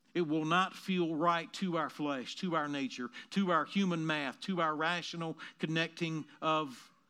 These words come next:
the dots. The kingdom of Christ, this kingdom of powerlessness and weakness, this kingdom of love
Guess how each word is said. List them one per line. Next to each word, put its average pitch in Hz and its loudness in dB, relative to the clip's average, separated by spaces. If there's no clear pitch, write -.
the 147 0
dots. 135 0
The 151 -2
kingdom 208 4
of 185 -6
Christ, 156 0
this 147 -2
kingdom 202 2
of 156 -2
powerlessness 190 2
and 156 -2
weakness, 143 0
this 151 -6
kingdom 202 0
of 156 -2
love 165 4